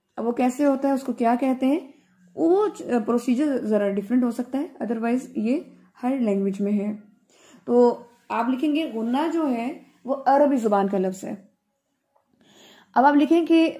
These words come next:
इसको अरबी जुबान का लफ्ज है, तो अब आप इसकी हेडिंग दें कि लुगवी मायना, गुन्ना की लुगवी मायना क्या है? गुन्ना की लुगवी मायना है गुनगुनी आवाज,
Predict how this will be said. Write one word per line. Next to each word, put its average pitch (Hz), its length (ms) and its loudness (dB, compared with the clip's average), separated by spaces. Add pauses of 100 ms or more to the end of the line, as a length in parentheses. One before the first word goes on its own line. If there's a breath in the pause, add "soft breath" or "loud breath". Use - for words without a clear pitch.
(180)
इसको 277 320 -2
अरबी 262 320 4
जुबान 262 300 4
का 277 60 2
लफ्ज 262 220 0
है, 285 80 4
तो 269 100 -4
अब 240 160 0
आप 247 120 6
इसकी 262 220 -2
हेडिंग 247 300 4
दें 262 140 2
कि 285 200 0
लुगवी 247 640 2
मायना, 220 760 0 (840)
गुन्ना 262 280 6
की 349 140 2
लुगवी 262 360 4
मायना 269 460 4
क्या 277 180 2
है? 247 260 4 (300)
गुन्ना 240 300 4
की 285 140 4
लुगवी 240 340 4
मायना 220 380 2
है 220 320 2 (960)
गुनगुनी 269 800 6
आवाज, 196 540 2